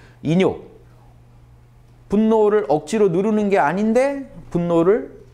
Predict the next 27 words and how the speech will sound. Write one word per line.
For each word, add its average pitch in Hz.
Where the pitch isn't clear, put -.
이겨내버릴 139
거고, 85
인욕해버릴 117
거고, 85
이런 175
식으로 156
분노가 220
본래 175
텅 220
빈 190
줄 170
알고 139
인욕해버리고, 104
죄가 202
본래 170
텅 220
빈 190
줄 165
알고 135
계율을 135
지키고, -
나태함이 180
본래 151
공한 151
줄 139
알고 151
정진해버리는, 113